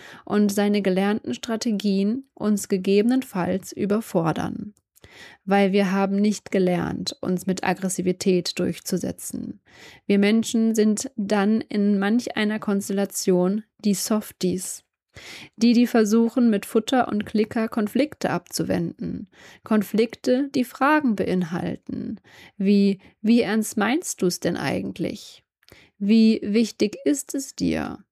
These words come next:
Und wie weit würdest du gehen?“ Oder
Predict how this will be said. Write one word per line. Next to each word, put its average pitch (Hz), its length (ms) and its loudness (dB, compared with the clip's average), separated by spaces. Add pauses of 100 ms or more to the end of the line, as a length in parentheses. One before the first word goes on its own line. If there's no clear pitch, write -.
(880)
Und 208 440 2 (440)
wie 220 360 4
weit 202 400 2
würdest 202 380 2
du 190 80 0
gehen?“ 196 580 0 (640)
Oder 202 480 4